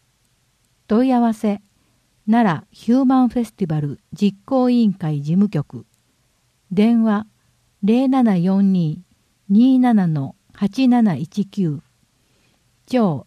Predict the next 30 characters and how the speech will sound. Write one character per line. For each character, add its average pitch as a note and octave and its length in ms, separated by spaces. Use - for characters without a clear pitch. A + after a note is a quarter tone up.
人 A3 320
権 G#3 440
童 A#3+ 260
話 B3 120
問 A#3 300
題 D3 220
啓 A#3+ 260
発 A#3 260
活 G#3+ 300
動 D3+ 280
推 B3 280
進 A#3+ 320
本 A3+ 280
部 G#3+ 140
事 E3 120
務 G3+ 180
局。 D3+ 340
電 A3 320
話、 G#3+ 220
三 B3+ 420
四 A3+ 300
の D3 180
二 A#3+ 380
一 E3 260
一 G3+ 320
四。 E3 320
親 B3 200
と F#3 140
子 E3+ 160
で D#3 240